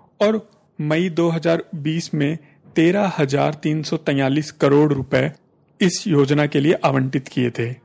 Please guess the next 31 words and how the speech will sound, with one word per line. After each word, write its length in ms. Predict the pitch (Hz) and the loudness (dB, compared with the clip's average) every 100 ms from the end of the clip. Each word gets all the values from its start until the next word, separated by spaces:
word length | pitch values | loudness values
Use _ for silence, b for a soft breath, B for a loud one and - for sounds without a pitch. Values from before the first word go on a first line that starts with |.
| b b _ - | b b _ -6
इसी 240 | 156 254 | 2 0
के 180 | 247 233 | 2 0
साथ 240 | - 160 180 _ b b _ - | 0 0 -2 _ b b _ -4
कृषि 380 | 165 202 202 - - | -2 0 -2 -4 0
और 100 | 226 | 0
उससे 420 | 226 202 - 226 | 0 -6 0 0
जुड़े 340 | 170 170 - - | 4 4 2 0
अन्य 240 | 180 196 | 0 0
व्यवसायों 540 | 170 156 - 147 160 156 | 0 -2 0 -2 -2 -2
को 240 | 165 - | -4 -2
एक 180 | 175 185 | 0 0
साथ 400 | - 165 160 - | 0 -2 -4 -4
लाने 400 | 147 135 143 151 - 190 | 0 0 0 -2 -2 -4
और 140 | 175 | -2
आपस 320 | 151 147 233 - | -2 0 -2 2
में 140 | 214 | 0
जोड़ने 380 | 160 156 156 165 | 4 2 2 0
के 200 | 160 160 | -2 -2
लिए 360 | 151 139 139 147 b b b - | 0 0 -2 -4 b b b -12
the 100 | 151 - | -10 -2
Electronic 640 | 180 170 - 185 180 214 - | 2 2 0 0 0 -2 -4
National 540 | 156 156 - - 185 190 - | -2 -2 -2 -2 -2 -2 -4
Agriculture 680 | 160 160 170 160 156 165 151 | -2 -2 0 0 0 -2 0
Market, 360 | 139 139 160 | 0 0 -2
जिसे 360 | 151 147 143 175 | -2 -4 -2 -2
संक्षिप्त 640 | - 160 147 - 185 - | -2 -6 -6 -4 -6 -4
में 200 | 170 165 - - | -4 -4 -8 -2
ई 140 | 190 | 0
नैम 320 | 196 170 160 175 _ _ - | 0 0 -2 -4 _ _ -2
कहते 260 | 151 135 160 | 0 0 0
हैं, 380 | 147 147 156 | 0 -2 -6